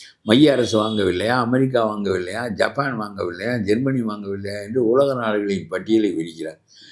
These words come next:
கடனை எதற்காக வாங்கினா என்பதுதான் கேள்வி. கடனை வாங்கி, "நான் கரும்பு கொடுத்தேன், வெல்லம் கொடுத்தேன், மத்தியான ஆட்டம் பார்ப்பதற்கு மாணவனுக்கு மாதம் ஆயிரம் ரூபாய் கொடுத்தேன்"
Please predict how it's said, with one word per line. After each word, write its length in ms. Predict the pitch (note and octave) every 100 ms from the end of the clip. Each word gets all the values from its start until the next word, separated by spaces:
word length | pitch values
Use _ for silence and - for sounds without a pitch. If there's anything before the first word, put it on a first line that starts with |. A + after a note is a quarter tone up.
| - _ _ _ _ - _
கடனை 480 | - A#2 C#3+ F#3 F3+
எதற்காக 500 | C#3 E3+ F3+ F#3 F#3+
வாங்கினா 420 | F3+ F3 F3 F3
என்பதுதான் 560 | E3+ D#3+ D#3 D3+ D#3 C3+
கேள்வி. 340 | B2 A2 E2+ - - - - _ -
கடனை 340 | G#2+ C#3+ E3+
வாங்கி, 280 | D#3 D#3+ E3
"நான் 240 | D#3 D3+
கரும்பு 320 | B2+ C#3+ D#3+ D3
கொடுத்தேன், 400 | C3+ C3+ D3+ D#3
வெல்லம் 300 | C#3 D#3 D3+
கொடுத்தேன், 360 | C3+ C#3+ D#3
மத்தியான 420 | C#3+ C#3 D#3+ D#3 D3
ஆட்டம் 280 | C#3+ D3
பார்ப்பதற்கு 520 | C3+ C3+ C3 B2+ C#3 D3
மாணவனுக்கு 560 | B2+ D3 C#3+ C3+ B2+
மாதம் 360 | A#2+ B2+ C#3 C3
ஆயிரம் 380 | B2 C3+ B2+ B2+
ரூபாய் 240 | C3 C3
கொடுத்தேன்" 380 | A2 A2+ A#2 C#3